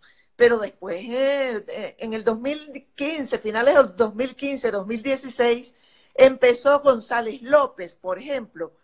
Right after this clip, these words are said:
a prohibir la entrada de los fiscales al sebin para que constataran si la lista de detenidos coincide con los que están allí.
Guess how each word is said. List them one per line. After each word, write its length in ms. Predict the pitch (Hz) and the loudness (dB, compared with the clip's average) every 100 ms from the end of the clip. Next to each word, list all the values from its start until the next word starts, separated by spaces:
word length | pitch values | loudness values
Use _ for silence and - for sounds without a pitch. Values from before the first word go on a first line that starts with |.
| _ _ - | _ _ -2
a 260 | 220 214 | -2 -2
prohibir 580 | 247 240 226 240 302 277 | -2 -2 -2 -6 -10 -10
la 120 | 233 | -8
entrada 460 | 214 202 285 262 214 | -8 -6 -4 -4 -4
de 80 | 208 | -6
los 160 | 196 - | -10 -12
fiscales 720 | 190 _ 277 294 202 190 - _ _ - | -18 _ -4 -2 -4 -10 -14 _ _ -4
al 200 | 214 214 | -4 -2
sebin 500 | 220 220 208 196 190 | -2 -4 -6 -16 -4
para 280 | 247 262 | -4 -2
que 140 | 254 254 | -8 -6
constataran 720 | 269 254 254 254 226 196 208 | -4 -4 -4 -2 -2 -2 -6
si 180 | - 233 | -8 -4
la 160 | 214 | -2
lista 520 | 196 262 330 - 262 233 | -2 -4 -4 -4 -6 -4
de 120 | 214 | -4
detenidos 760 | 208 247 262 240 208 247 - _ _ _ - | -2 -2 -2 -4 -6 -6 -8 _ _ _ 2
coincide 680 | 262 240 214 294 320 277 | 4 4 0 -4 0 0
con 160 | - 214 | 0 -6
los 120 | 185 | -6
que 100 | - | -12
están 240 | - 196 208 | -8 -6 -4
allí. 340 | 190 190 | -6 -8